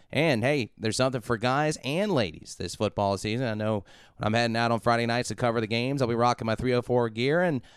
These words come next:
hope to see all of you out there repping your school pride, but also some state pride with three oh four Tees. Visit three oh four tees dot com and start repping West by God like I do. And this episode is also being brought to you by Oscar's Breakfast Burger and Brews. Hey, it's football season. There's no other way to go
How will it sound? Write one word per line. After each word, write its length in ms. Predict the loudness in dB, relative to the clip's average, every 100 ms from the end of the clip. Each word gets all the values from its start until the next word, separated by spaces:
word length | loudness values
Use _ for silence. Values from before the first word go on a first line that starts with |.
| -8 0
hope 160 | 0
to 80 | 2
see 160 | 2 4
all 160 | 4
of 80 | 4
you 140 | 4
out 200 | 4 4
there 160 | 2 2
repping 400 | 2 2 0 0
your 140 | 0
school 280 | 0 2 2
pride, 340 | 4 4 4 2
but 80 |
also 480 | 2 4 4 4 2 -4 -20 -12
some 180 | -10
state 320 | -6 -4 -4 -2
pride 340 | -2 0 0
with 140 | -2
three 200 | -2 -2
oh 60 | 0
four 280 | 0 -2 -2
Tees. 380 | -4 -6 -8 -6
Visit 240 | -4 -4
three 140 | 0 0
oh 80 |
four 160 | 0 -2
tees 220 | -2 -4
dot 180 | -4 -4
com 340 | -2 0 -2 -4 -16 _
and 100 | -6
start 240 | 0 0 2
repping 300 | -2 -2 -2
West 240 | -2 0
by 180 | -2 0
God 320 | 0 0 0
like 160 | -2 -2
I 180 | -2
do. 240 | -2 -4 -6 -12 -2
And 100 | -2
this 140 | 2
episode 440 | 0 0 2 2 2
is 140 | 2
also 320 | 0 0 0
being 220 | 0 0
brought 260 | 4 4 4
to 40 |
you 60 | 0
by 140 | -2 2
Oscar's 600 | 4 4 2 2 2 0
Breakfast 600 | 0 0 2 -2 0 2
Burger 380 | 4 4 0 -2
and 380 | -2 -2 -2
Brews. 600 | 2 4 4 4 0 -4 -4
Hey, 260 | -2 -2
it's 160 | -4 -2
football 400 | -2 2 2 2
season. 300 | 0 -2 0
There's 180 | -2 2
no 120 | 2
other 140 | 2
way 200 | 2 0
to 80 | -2
go 380 | 0 2 2